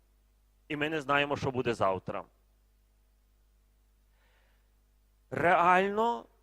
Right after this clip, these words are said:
один з моментів для віруючих людей,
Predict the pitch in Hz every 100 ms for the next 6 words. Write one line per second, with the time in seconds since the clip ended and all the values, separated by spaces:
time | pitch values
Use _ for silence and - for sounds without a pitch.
0 | _ _ - 151 131 196 233 180 196 185
1 | 185 170 - 123 101 - _ - 110 135
2 | 113 156 240 254 240 - 190 - 165 127
3 | 120 117 147